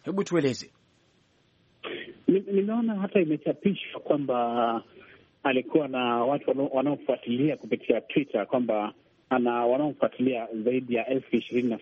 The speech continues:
Speaker 2: saba, na hawa ni watu wengi, na kweli umaarufu wake umefahamika zaidi baada ya kifo chake. Ukiangalia umri wa huyu, tuseme ni kijana, maanake umri huu wa miaka arobaini na ne-, alikuwa bado hajafika,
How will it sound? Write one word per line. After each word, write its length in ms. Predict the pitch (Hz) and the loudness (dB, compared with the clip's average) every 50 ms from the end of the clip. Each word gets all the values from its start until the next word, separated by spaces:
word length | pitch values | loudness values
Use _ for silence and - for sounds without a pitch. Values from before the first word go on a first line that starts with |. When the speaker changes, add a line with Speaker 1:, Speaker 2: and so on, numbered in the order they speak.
| - - | -4 -2
Speaker 2:
saba, 340 | 123 110 95 92 87 85 - | -2 0 0 -2 -4 -4 -4
na 140 | - 120 117 | -2 -2 -2
hawa 260 | 117 127 139 135 127 | 0 0 0 0 0
ni 100 | 117 117 | -2 -2
watu 280 | 117 110 107 - - 127 | 0 0 -2 0 0 0
wengi, 460 | 123 135 143 143 143 143 143 143 143 - - _ - - - - _ | 2 2 0 -2 -2 -2 -2 -2 -4 -6 -14 _ -20 -20 -20 -4 _
na 140 | 127 120 117 | -2 -2 -2
kweli 300 | - - 196 214 196 170 | 0 0 0 0 0 -2
umaarufu 420 | 147 143 135 139 139 - - - | -2 0 0 0 -2 2 2 2
wake 460 | 160 165 160 - - 143 131 127 127 - - | 2 2 0 0 0 0 2 0 -2 -2 -2
umefahamika 800 | 127 127 131 131 123 127 - - 127 131 151 170 - - 139 | 0 0 2 0 0 0 0 0 2 2 2 0 0 0 -2
zaidi 420 | 120 113 127 127 120 110 104 101 - - - - | 0 2 2 0 0 0 -2 -6 -8 -8 -8 -2
baada 380 | 139 131 127 127 135 131 120 110 | 0 0 0 0 -2 0 0 -2
ya 80 | 101 | -2
kifo 280 | - - - - - 107 | 0 -2 -4 0 2 0
chake. 420 | - - 117 98 - - - - - - - - _ - | 0 2 -2 -2 0 -2 -4 -4 -4 -12 -20 -16 _ 0
Ukiangalia 540 | 170 - 190 180 180 190 202 208 208 185 - | 2 2 2 0 0 0 0 0 0 0 0
umri 300 | - 196 196 180 165 151 | 0 0 2 2 4 4
wa 300 | 156 151 143 139 139 131 | 4 2 2 0 0 0
huyu, 480 | 127 185 214 196 160 131 127 135 160 | 2 2 2 2 0 0 0 -2 -2
tuseme 380 | - - 139 - - 185 185 - | -2 -4 0 2 2 2 2 0
ni 100 | 131 - | -2 -2
kijana, 540 | - - 123 127 139 127 113 104 95 101 110 | -2 -2 -2 0 -2 -2 -2 -4 -4 -4 -2
maanake 400 | 123 135 147 147 - 139 123 123 | 0 0 -2 -2 0 0 0 0
umri 220 | 127 127 127 123 | 0 0 -2 0
huu 160 | 127 147 165 156 | 0 2 0 0
wa 80 | 131 | 0
miaka 340 | 123 123 123 135 135 - 123 | -2 -4 -4 -4 -2 0 0
arobaini 420 | 117 117 113 127 131 143 135 123 | 0 0 0 0 0 0 0 -2
na 200 | 120 120 110 90 - _ _ - - - - _ _ - | -2 -2 -4 -4 -6 _ _ -20 -20 -20 -20 _ _ -2
ne-, 160 | 131 127 127 | -2 -2 0
alikuwa 380 | - 127 120 - - - 151 | -2 -2 -2 0 2 0 0
bado 360 | 123 127 143 170 170 147 131 120 | 0 -2 -2 -2 -2 -4 -6 -2
hajafika, 1300 | 123 123 120 120 117 113 113 113 113 113 110 110 107 - _ - 170 - _ 135 117 110 110 107 | -2 -2 -2 0 0 0 2 2 2 2 2 0 -2 -2 _ -2 -2 -2 _ -2 -2 -2 -4 -6